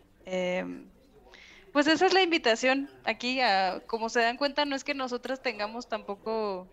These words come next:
soluciones ni respuestas. Estamos también haciéndonos estas preguntas p-, porque son importantes. Es importante hacerse las preguntas y, pues, eso queremos seguir haciendo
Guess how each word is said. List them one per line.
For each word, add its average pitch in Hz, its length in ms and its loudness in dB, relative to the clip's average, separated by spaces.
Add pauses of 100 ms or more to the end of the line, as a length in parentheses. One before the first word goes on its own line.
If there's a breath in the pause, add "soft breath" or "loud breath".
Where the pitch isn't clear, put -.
(100)
soluciones 196 640 -4
ni 226 160 -2
respuestas. 180 880 -4
Estamos 196 380 -6
también 208 280 -2
haciéndonos 220 520 -6
estas 208 320 -6
preguntas 196 500 -2
p-, - 160 -8
porque - 360 -6
son 269 440 0
importantes. 175 720 -8
Es 196 140 -2
importante 208 540 0
hacerse 208 340 -2
las 202 160 -2
preguntas 175 560 -6
y, 175 160 -10 (800 loud breath)
pues, 208 160 0
eso 220 420 2
queremos 220 380 2
seguir 214 240 4
haciendo 208 600 0